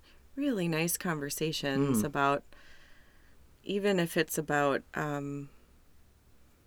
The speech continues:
Speaker 1: I don't know, something as, as small as, like, my son loves, um,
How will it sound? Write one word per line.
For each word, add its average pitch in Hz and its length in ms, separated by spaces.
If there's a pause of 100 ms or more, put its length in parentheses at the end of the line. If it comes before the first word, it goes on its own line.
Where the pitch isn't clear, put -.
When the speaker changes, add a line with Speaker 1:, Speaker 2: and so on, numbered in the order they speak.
(960)
Speaker 1:
I 156 80
don't 180 160
know, 147 180
something 165 540
as, 143 420
as 151 160
small 160 300
as, 156 80
like, 160 160
my 151 100
son 151 440
loves, 143 600
um, 143 440